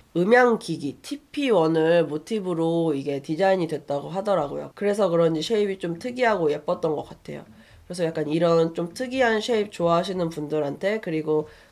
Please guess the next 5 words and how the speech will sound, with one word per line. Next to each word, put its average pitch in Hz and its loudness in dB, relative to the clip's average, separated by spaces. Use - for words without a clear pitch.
크로스백이랑 214 0
숄더백으로 196 0
다 151 -2
연출이 165 -2
가능하니까 151 -2